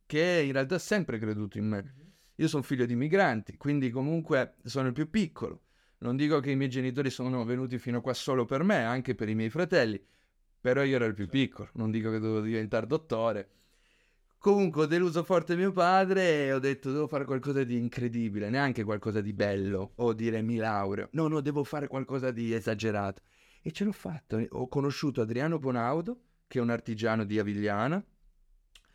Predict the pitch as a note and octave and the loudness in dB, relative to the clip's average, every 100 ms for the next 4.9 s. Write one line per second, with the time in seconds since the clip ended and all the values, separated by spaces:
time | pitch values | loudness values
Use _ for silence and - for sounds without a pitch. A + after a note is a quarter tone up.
0 | _ _ - D3+ C#3+ D#3 G#3+ F3+ D3 D#3+ | _ _ 2 2 2 0 0 0 0 -2
1 | D3+ G3+ A#3 A#3+ D3+ C3 - A#2 G#2+ G#2 | 0 0 0 0 0 -2 -4 -4 -4 -8
2 | - - C4 C3+ - B2 C3+ C#3 F3 F#3 | -6 4 4 4 2 0 2 0 2 2
3 | - B2+ B2+ A#2+ A#2 G#2+ G#2 - G#2 A#2 | 2 0 -2 0 -2 -2 -4 -6 -6 -2
4 | B2+ A#2+ G#2 B2 A#2 B2+ A#2 C#3 | 0 0 0 -2 0 2 2 0